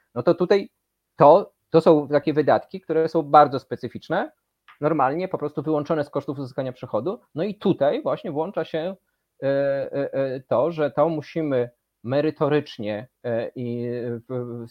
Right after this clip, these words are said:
w działaniu organizacji, tak organizacyjnie, powiązać właśnie z, ze zwolnieniem podatkowym, tak? Czyli znowu mamy, e, e,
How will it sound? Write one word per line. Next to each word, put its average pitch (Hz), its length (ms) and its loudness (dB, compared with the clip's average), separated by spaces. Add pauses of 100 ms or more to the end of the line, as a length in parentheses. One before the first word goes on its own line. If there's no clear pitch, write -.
(100)
w 107 100 -12
działaniu 127 420 2
organizacji, 120 680 -4
tak 131 160 -6
organizacyjnie, 127 640 -8
powiązać 143 560 -2
właśnie 117 360 -2
z, 113 260 -6 (300)
ze 113 140 -4
zwolnieniem 117 420 0
podatkowym, 104 600 -6
tak? 127 200 -14
Czyli 123 200 -10
znowu 131 180 -2
mamy, 123 260 -2 (420)
e, 120 40 -6
e, 113 60 -6